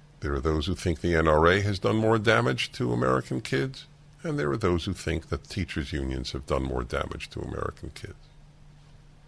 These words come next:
That's a, a defining question in the life of an American. Teachers' unions are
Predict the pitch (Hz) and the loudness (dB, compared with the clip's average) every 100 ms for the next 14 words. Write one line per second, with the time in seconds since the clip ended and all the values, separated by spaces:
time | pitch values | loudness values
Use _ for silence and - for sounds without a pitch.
0 | - - - - - - - - 78 73 | -20 -20 -20 -20 -20 -20 -20 -2 0 0
1 | - 73 - 87 98 - 120 113 131 127 | -2 -4 -2 2 2 4 6 6 6 4
2 | 120 110 - 104 - - - - - - | 2 2 2 2 2 -2 -10 -10 -12 -16
3 | - - - - - - 78 76 65 67 | -20 -20 -20 -20 -8 -2 0 2 4 4
4 | 69 78 71 69 65 60 - - - - | 2 -4 -4 -2 -2 -4 -4 -10 -20 -20
5 | - - - - - - - - - - | -20 -20 -20 -20 -20 -20 -20 -18 -18 -14
6 | - 85 - 69 82 85 90 98 - - | -8 -6 -4 -4 0 2 2 0 -4 -8
7 | - 67 67 67 71 | -2 0 0 -2 -6